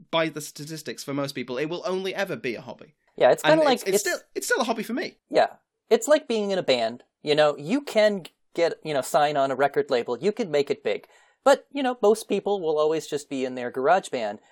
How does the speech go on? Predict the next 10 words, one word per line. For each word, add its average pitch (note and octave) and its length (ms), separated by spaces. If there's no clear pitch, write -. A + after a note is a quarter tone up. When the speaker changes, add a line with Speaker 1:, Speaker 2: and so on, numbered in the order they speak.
Speaker 2:
And C3 220
if A#2+ 120
you're C3 120
okay D#3 220
with E3 120
that, - 240
great. F3 520
But, G#3+ 220
you F3 120
know, C3+ 260